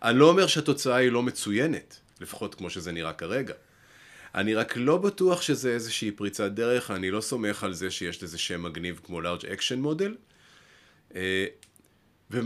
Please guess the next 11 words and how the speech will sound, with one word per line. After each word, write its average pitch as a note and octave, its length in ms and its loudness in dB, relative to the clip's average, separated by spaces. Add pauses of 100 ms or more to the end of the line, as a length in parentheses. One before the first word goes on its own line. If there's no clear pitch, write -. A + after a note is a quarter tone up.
(220)
ו-, A#2 160 2 (120)
having D#3+ 280 4
said C#3+ 320 2
that, G3 340 2
אני G#2 240 -2 (100)
כן D#3+ 200 2
חושב D3+ 520 2
שהתחום - 2000 -4
שהיה C3 260 2
מאוד B2 300 0
חם B2 520 -2